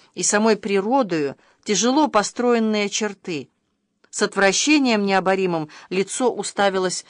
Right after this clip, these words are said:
в Дудкина. Но лицо это, перемогая себя, пробубукало жалобно: «Вам пилу?» А пытливо сверлящие глазки говорили свирепо: «Э,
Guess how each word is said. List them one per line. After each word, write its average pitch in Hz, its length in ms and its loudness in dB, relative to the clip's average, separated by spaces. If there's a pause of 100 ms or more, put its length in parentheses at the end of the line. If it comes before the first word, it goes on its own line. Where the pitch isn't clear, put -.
(140)
в 143 140 -14
Дудкина. 143 680 -10 (760)
Но 196 240 2
лицо 190 500 0
это, 160 380 0 (260)
перемогая 190 640 2
себя, 151 420 -4 (240)
пробубукало 254 720 0
жалобно: 147 600 -4 (140)
«Вам 208 340 2
пилу?» 226 520 -2 (800)
А 202 260 6
пытливо 202 420 0
сверлящие 190 640 0
глазки 190 540 0 (140)
говорили 180 400 0
свирепо: 170 640 0 (240)
«Э, 220 720 2